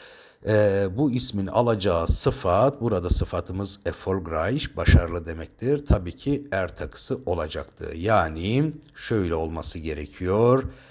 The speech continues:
"Ein sehr erfolgreicher Lehrer kam an unsere Schule." Türkçesi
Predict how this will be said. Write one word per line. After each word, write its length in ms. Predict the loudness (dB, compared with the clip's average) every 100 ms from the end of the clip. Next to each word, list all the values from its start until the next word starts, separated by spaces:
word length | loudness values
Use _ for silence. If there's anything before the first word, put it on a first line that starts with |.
| _ -2
"Ein 440 | 0 2 0 -4 -6
sehr 480 | -6 -4 -2 -2 -2
erfolgreicher 1040 | -6 -4 -2 -2 0 -2 -2 -2 -2 -2
Lehrer 600 | 2 4 4 4 4 4 -2 -18 _ -8
kam 400 | -2 0 0 -4
an 360 | -4 -4 -4 -4
unsere 640 | -4 -2 -2 -2 -2 -2 -6
Schule." 560 | -10 -6 -4 -4 -4
Türkçesi 880 | -2 -2 0 -2 0 4 6 6